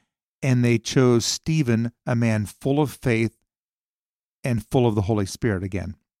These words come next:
Hey, this, this to me is a, an interesting way to look at that. In fact, if you go down to, to verse eight, 'cause I just wanna focus on Stephen for a moment, it says, "He was full of God's grace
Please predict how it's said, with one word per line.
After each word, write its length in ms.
Hey, 200
this, 280
this 240
to 100
me 160
is 160
a, 180
an 100
interesting 600
way 180
to 60
look 280
at 160
that. 260
In 80
fact, 260
if 80
you 60
go 120
down 280
to, 100
to 100
verse 460
eight, 360
'cause 80
I 40
just 100
wanna 120
focus 340
on 120
Stephen 440
for 140
a 40
moment, 340
it 180
says, 400
"He 160
was 280
full 220
of 160
God's 400
grace 520